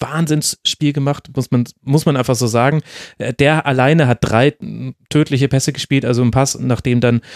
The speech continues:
ein Mitspieler von ihm alleine vom gegnerischen Torhüter steht, hat er auch noch weitere tolle Aktionen, viele gewonnene Dribblings auch. Aber das heißt quasi, als Gegner hast du auch im Ballbesitz von Leipzig keine Ruhe, weil jederzeit kann der eine vertikale Ball kommen,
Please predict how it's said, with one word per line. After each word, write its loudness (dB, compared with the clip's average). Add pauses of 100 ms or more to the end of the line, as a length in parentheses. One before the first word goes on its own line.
(260)
ein 2
Mitspieler 0
von 0
ihm 2
alleine 2
vom 0
gegnerischen 0
Torhüter -2 (360)
steht, 0 (240)
hat -2
er 0
auch -2
noch 0 (840)
weitere 0
tolle 2
Aktionen, -2
viele -2
gewonnene 0
Dribblings -6
auch. -4 (240)
Aber 2
das -2
heißt 0
quasi, -2
als -4
Gegner 2
hast -2
du -2
auch -2
im -2
Ballbesitz 0
von -2
Leipzig -4 (280)
keine 4
Ruhe, 0
weil 2
jederzeit 0
kann 2
der 2
eine 2
vertikale 0
Ball 0
kommen, -4